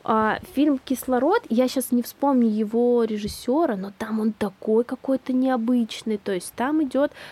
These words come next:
повествование двух людей, и они рассказывают как будто бы стихами. Ну, то есть это какие-то очень такие интересные стихи. И этот фильм я смотрела на... а,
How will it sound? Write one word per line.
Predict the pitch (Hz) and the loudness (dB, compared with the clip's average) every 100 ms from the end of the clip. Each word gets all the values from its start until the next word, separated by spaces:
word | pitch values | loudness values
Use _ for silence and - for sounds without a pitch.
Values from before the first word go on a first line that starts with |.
| - | -2
повествование | 247 226 - 240 285 285 | 0 0 -2 -2 0 0
двух | 220 247 - | 0 -4 -2
людей, | 240 196 202 254 294 | -4 -2 -2 0 0
и | 226 | 0
они | 208 214 302 | 0 2 0
рассказывают | 277 - 233 247 247 - | 0 -2 -2 0 -2 -4
как | 208 | -6
будто | 208 277 254 | -2 -2 -2
бы | 214 | -4
стихами. | - 233 - 311 381 | -6 -8 -4 -2 0
Ну, | 226 | 0
то | - | -4
есть | 233 | -8
это | 254 240 | -6 -8
какие-то | - - 240 | -10 -8 -2
очень | 247 - 226 | -2 -2 -6
такие | - 233 | -6 -4
интересные | 220 262 262 226 208 190 | -4 0 0 0 -4 -10
стихи. | - 233 370 - - - - - | -8 -4 -2 -4 -10 -14 -8 2
И | 277 | 4
этот | 277 262 | 4 0
фильм | - - 370 330 | -2 2 4 4
я | 233 233 | 4 2
смотрела | - 247 285 330 294 - - | 2 0 2 2 4 0 -2
на... | 233 262 269 233 - - - | 0 2 0 -2 -6 -20 -10
а, | - 214 208 214 214 | -4 -2 -2 -2 -4